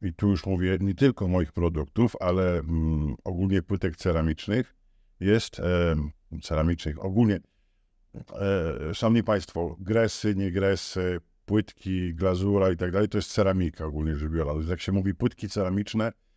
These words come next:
e, to ja na myśli mam i gresy, i tak zwane spieki kwarcowe w Polsce, które są gresami i tego typu rzeczy, więc, e, mm, jeżeli mówię o produktach ceramika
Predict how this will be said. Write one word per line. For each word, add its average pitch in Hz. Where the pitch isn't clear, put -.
e, 92
to 104
ja 107
na 101
myśli 98
mam 90
i 98
gresy, 104
i 101
tak 92
zwane 90
spieki 110
kwarcowe 101
w -
Polsce, 95
które 101
są 95
gresami 95
i 95
tego 104
typu 92
rzeczy, 82
więc, 87
e, 87
mm, 78
jeżeli 95
mówię 107
o 95
produktach 92
ceramika 92